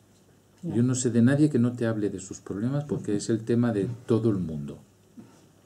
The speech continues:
Speaker 2: A partir de ahí le tienes que decir que
Speaker 1: Sí.
Speaker 2: existe un camino para salir de los problemas. ¿Quién tenía una pregunta por ahí?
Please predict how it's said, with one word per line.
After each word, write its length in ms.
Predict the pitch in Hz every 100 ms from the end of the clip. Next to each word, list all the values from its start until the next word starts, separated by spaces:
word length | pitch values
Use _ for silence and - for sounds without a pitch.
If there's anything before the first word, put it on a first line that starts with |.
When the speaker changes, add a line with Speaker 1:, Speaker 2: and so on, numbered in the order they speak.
| _ _ -
Speaker 2:
A 140 | 113 117
partir 400 | 113 113 147 131
de 140 | 117
ahí 200 | 123 170
le 120 | 139
tienes 320 | - 101 104
que 120 | - 101
decir 260 | - 123
que 60 | -
Speaker 1:
Sí. 60 |
Speaker 2:
existe 540 | 98 - - - 123 120
un 100 | 120 113
camino 480 | 98 92 110 143 147
para 400 | 104 101 104 -
salir 360 | - 95 101 101
de 60 |
los 120 | - -
problemas. 380 | - 95 - - - - - - - _ _ _ - 165 147 - - - - - - - - - -
¿Quién 140 | - 127
tenía 160 | 139
una 120 | 139
pregunta 320 | 123 131 135 -
por 140 | 120
ahí? 200 | 123